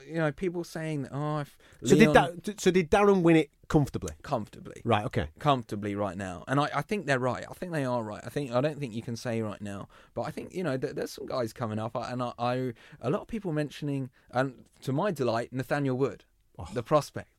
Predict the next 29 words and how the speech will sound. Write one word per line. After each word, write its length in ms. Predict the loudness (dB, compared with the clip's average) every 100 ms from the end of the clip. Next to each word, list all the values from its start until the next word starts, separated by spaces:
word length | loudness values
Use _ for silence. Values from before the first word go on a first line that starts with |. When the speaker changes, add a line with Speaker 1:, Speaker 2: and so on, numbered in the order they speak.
| _ -2
Speaker 1:
The 100 | 0
prospect. 440 | 2 0 -2 0
Even, 340 | 2 2 0 -2
I 80 | -4
think 200 | -4 -2
Till 240 | 4 6
was 160 | 6 2
on 120 | -2
Twitter, 360 | 0 0 0 0
uh, 240 | 2 2 0 -6 -12
uh, 180 | -4 -4 -2
Twitter. 580 | 0 0 2 2 2 -2
He 140 | -2
doesn't 180 | 0 2
get 140 | 0
on 100 | 0
Twitter 320 | 0 -2 0
much, 260 | 2 2 2
but 80 | 2
even 200 | 2 2
he 180 | 0 0
was 100 | 0
on, 180 | -2 -2
uh, 180 | -4
Twitter 380 | -6 -6 -6 -4
the 120 | -2
other 160 | 0 0
day 220 | 0 -2
saying, 360 | -2 -2 -2